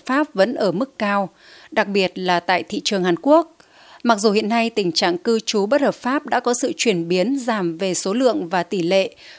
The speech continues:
tuy nhiên mức giảm chưa bền vững, chưa xuống mức cam kết với phía Hàn Quốc. Một số huyện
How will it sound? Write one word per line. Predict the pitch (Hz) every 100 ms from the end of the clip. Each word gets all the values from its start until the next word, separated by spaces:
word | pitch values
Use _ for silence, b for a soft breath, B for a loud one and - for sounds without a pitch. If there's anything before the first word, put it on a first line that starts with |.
| B
tuy | 285
nhiên | 269 269 247 254
mức | 320
giảm | 240 214 165
chưa | - 220
bền | 190 165
vững, | 180 233 285 -
chưa | 240 208
xuống | - 190
mức | 277 320
cam | - 220
kết | 208 240 285 190
với | 175 175 220
phía | 196
Hàn | 220 165
Quốc. | 165 285 320 B B B B -
Một | 226 226
số | 233
huyện | 262 262